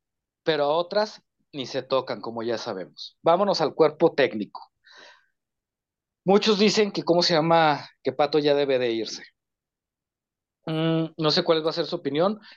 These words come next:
Yo pienso en lo personal, lo platicamos Mel y yo, creo que Pato tiene cincuenta posibilidad-, por ciento de posibilidades de irse y cincuenta por ciento de posibilidades de quedarse.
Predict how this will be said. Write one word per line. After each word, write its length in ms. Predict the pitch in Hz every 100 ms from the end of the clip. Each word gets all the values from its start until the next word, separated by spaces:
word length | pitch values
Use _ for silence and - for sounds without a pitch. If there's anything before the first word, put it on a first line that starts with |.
| _
Yo 220 | 147 170
pienso 400 | 170 170 175 175
en 60 | 175
lo 120 | 147
personal, 500 | 131 123 135 156 208 196
lo 120 | 160
platicamos 500 | 139 131 143 143 147
Mel 180 | 143 143
y 100 | 135
yo, 260 | 147 208 - _ _ _ _ _
creo 240 | - 165 175
que 120 | 170
Pato 420 | - 165 - 170
tiene 260 | 170 165 175
cincuenta 640 | 160 139 131 170 170 175
posibilidad-, 720 | 156 139 143 135 139 147 143
por 160 | - 131
ciento 260 | 156 139 160
de 80 |
posibilidades 500 | 147 120 131 139 147
de 120 | 127 135
irse 400 | 170 220 247 -
y 100 | 135
cincuenta 500 | 127 113 143 160 160
por 140 | 123
ciento 420 | - 156 160 180
de 80 | 160
posibilidades 640 | 147 117 120 117 120 123 117
de 100 | 113
quedarse. 440 | 104 98 - -